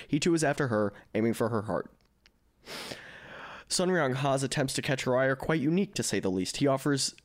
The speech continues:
gifts to her in the form of her current targets tied up and battered, and will do anything to spend more time together.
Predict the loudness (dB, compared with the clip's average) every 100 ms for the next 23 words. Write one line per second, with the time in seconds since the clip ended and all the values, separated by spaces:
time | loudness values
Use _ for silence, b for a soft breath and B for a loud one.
0 | -4 -2 0 -2 0 2 2 0 2 2
1 | 0 0 -2 0 0 -2 0 0 0 -2
2 | -4 -2 0 2 2 2 0 0 0 0
3 | 0 2 2 4 2 2 0 0 0 0
4 | 0 0 0 0 0 0 0 2 0 0
5 | -4